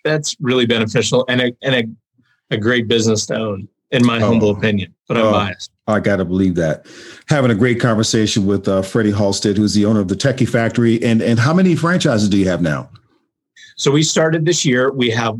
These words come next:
Speaker 1: the one location in Frisco. We've
Speaker 2: Mm-hmm.
Speaker 1: got someone very interested in McKinney and someone in Nashville that's interested. But, you know, it's, it's all about getting those first three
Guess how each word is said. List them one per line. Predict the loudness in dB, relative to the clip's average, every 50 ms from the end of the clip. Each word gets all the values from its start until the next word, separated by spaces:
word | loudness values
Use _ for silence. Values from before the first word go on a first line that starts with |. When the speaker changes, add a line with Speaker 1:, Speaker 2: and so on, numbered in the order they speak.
| -10 -8
Speaker 1:
the | -4 -2 -2
one | 0 0 0 0 2
location | 0 0 -2 -2 -2 -2 -2 0 0 0
in | 0 0
Frisco. | 0 -2 -2 -2 -2 -2 -4 -4 -4 -6 -12 _ -6
We've | -2 -2 0 0
Speaker 2:
Mm-hmm. | 2
Speaker 1:
got | 0 2 0 0 -2 -4 -8 _ _ _ _ _ -6
someone | -4 -2 0 2 2 2 2 2
very | 2 2 2 2 2
interested | 0 -2 -2 -4 -6 -2 -2 -2 0 0
in | 2 2 2 2 0 0 0 -2
McKinney | -2 -4 -4 -2 0 0 0 -2 -2
and | -2 0 0 0 0
someone | 0 0 0 2 2 2 2 2 0
in | 0 0 0 0 0 0
Nashville | 0 0 -2 -2 -4 -6 -6 -4 -4 -4 -4
that's | -6 -8 -8 -8
interested. | -8 -6 -8 -10 -10 -10 -12 -12 -12 -14 -20 -20 -20 _ _ _ -4
But, | -2 -2 -2 -2 -4 -8 _ _ _ _ _ -20 -12 -4
you | 0 0
know, | 2 4 4 2
it's, | 2 2 0 -2 -2 -6 -8 _ _ -20 -20 _ -20 -20 -20 -20 -20 -20 -20 -14 -6 -4
it's | -2 -2 0 0
all | 0 2 2 2
about | 2 2 0 0
getting | 0 -2 -2 0
those | 0 0 0 0
first | -2 -2 -2 -2 -2 -2 -2
three | -2 -2 0 0 0 -2 -4